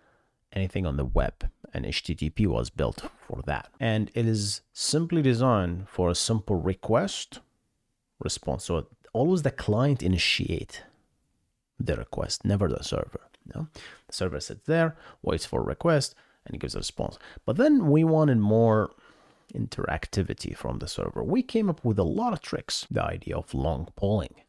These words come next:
such that, okay, I'm gonna re-, send you a request and just stream, uh, the results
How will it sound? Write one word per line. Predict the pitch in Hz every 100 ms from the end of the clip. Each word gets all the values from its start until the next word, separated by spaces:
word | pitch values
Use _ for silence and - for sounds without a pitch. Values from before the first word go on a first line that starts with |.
| _ -
such | - -
that, | - - - - - -
okay, | 123
I'm | 92
gonna | 80 80
re-, | 117 170
send | - 214
you | 220
a | 123
request | 101 - - 82 107 - _ _ _ _ -
and | 117 131
just | 139 131 - -
stream, | - - - - 131 160 190 196 196 190 - - - _ _ _ _ _ _ _ _ _ _ _ _ _ _
uh, | 113 101 -
the | 113 110
results | 107 104 113 - - - -